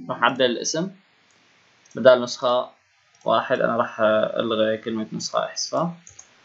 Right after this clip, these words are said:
واضيف هون كلمه اثنين او رمز حرف اثنين. هلا هيك صار في عندي، آه، واحد وصار في عندي اثنين. هلا اذا فتحت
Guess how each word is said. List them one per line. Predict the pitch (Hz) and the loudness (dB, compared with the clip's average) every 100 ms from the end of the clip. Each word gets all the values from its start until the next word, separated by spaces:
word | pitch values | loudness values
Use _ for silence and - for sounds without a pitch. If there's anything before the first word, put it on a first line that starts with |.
| _ _ - | _ _ -6
واضيف | 113 113 120 - | 0 2 2 0
هون | 117 113 113 | 0 0 -2
كلمه | 117 - 113 113 123 - - - - - - | -2 -2 -2 -2 -6 -12 -20 -20 -20 -20 -4
اثنين | 117 113 120 - - - - | 0 0 0 -10 -12 -12 -4
او | 113 | -2
رمز | 110 107 | -2 -4
حرف | - 107 | -10 -14
اثنين. | 107 113 127 170 - - - - | -10 -2 -2 -2 -10 -20 -14 4
هلا | 156 | 6
هيك | 151 | 6
صار | 147 139 | 2 0
في | 143 | 2
عندي، | 135 135 131 127 - _ _ - | 2 4 4 2 -4 _ _ 0
آه، | 120 | 6
واحد | 120 127 - 139 | 8 8 6 -2
وصار | 135 - 117 | -2 -4 -2
في | 120 | 0
عندي | 117 117 123 139 - _ _ - | 2 2 -2 -4 -12 _ _ -4
اثنين. | 117 101 113 _ _ _ _ _ - | -2 -2 -4 _ _ _ _ _ 2
هلا | 127 | 4
اذا | 127 135 | 4 0
فتحت | 151 175 170 | 0 0 0